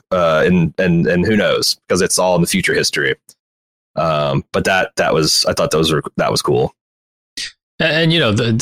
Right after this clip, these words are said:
Speaker 2: you mentioned the protomolecule being in play. I feel like it's on us to kind of mention how it's still in play. Um, there were a lot of people on Reddit who noticed,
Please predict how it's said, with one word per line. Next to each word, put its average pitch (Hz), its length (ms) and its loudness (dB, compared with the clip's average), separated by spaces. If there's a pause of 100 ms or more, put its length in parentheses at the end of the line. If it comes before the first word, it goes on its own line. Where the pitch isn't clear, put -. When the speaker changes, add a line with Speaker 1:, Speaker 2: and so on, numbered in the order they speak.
(140)
Speaker 2:
you 123 240 2
mentioned 113 420 2
the 98 280 0
protomolecule 98 580 0
being 98 160 0
in 95 100 0
play. 92 380 -2
I 92 60 0
feel 95 240 -2
like 92 180 -2
it's - 260 -4 (680)
on 117 160 0
us 101 160 0
to 120 100 -2
kind 107 160 -2
of 101 60 0
mention 101 520 0
how 113 280 0
it's 147 120 0
still 160 200 0
in 160 80 0
play. 165 420 0 (380)
Um, 104 320 0
there 113 140 2
were 110 80 2
a 110 60 2
lot 110 120 2
of 104 60 -6
people 113 200 0
on 104 200 0
Reddit 101 480 -2
who 101 560 0
noticed, 98 680 -2